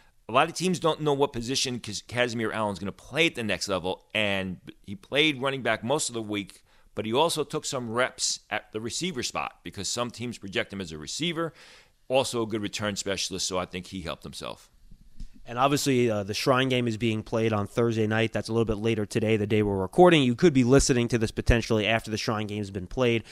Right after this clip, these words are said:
Speaker 2: We will review the Shrine game itself and the Senior Bowl game itself on next week's episode, but we're gonna talk about the practices a little bit this week.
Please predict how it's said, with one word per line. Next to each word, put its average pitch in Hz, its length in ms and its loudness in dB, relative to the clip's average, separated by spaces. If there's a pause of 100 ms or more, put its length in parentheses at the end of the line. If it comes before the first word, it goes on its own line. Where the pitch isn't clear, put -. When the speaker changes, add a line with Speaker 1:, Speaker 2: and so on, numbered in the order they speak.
(180)
Speaker 2:
We 147 100 8
will 160 120 10
review 143 280 6
the 120 100 4
Shrine 131 520 2
game 131 320 6
itself 143 500 4
and 135 240 2
the 127 60 -4
Senior 139 420 2
Bowl 120 240 2
game 113 320 0
itself 107 500 2
on 101 180 -4
next 127 220 -2
week's 110 200 0
episode, 104 420 -4
but 101 80 -4
we're 98 120 -6
gonna 104 120 -4
talk 107 220 0
about 101 180 -4
the 98 60 -14
practices 107 720 -4 (340)
a - 80 -2
little 110 220 2
bit 95 240 -2 (320)
this 104 340 0
week. 107 320 -2